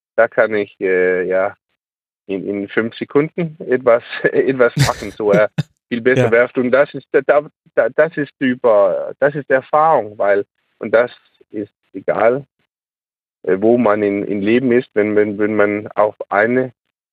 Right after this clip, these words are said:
Speaker 1: ziemlich kleine Dinge fokussiert und auch sehr viel, dann, dann wird man so, äh, ja, so ein Spezialist oder so. Und so, so, das ist der Grund, weil ich, äh,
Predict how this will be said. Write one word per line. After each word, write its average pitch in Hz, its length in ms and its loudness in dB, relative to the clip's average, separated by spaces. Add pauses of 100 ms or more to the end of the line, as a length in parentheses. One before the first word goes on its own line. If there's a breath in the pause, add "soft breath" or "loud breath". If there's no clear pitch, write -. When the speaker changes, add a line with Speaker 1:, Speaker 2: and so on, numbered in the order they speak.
(440)
Speaker 1:
ziemlich 147 360 0
kleine 131 360 0
Dinge 139 280 0
fokussiert 123 580 -2
und 107 200 -4
auch 110 260 -2
sehr 131 240 0
viel, 131 260 -2
dann, 123 320 0 (380)
dann 113 140 -2
wird 110 180 4
man 110 160 -4
so, 123 380 0
äh, 98 280 -2 (240)
ja, 104 240 -2
so 139 120 6
ein 127 140 2
Spezialist 127 560 -4
oder 143 160 0
so. 151 180 -2
Und 120 260 -2 (500)
so, 107 340 2 (220)
so, 101 340 2 (180)
das 120 160 2
ist 123 120 -6
der 110 100 0
Grund, 127 260 0
weil 101 200 2
ich, 101 220 -10
äh, 98 360 0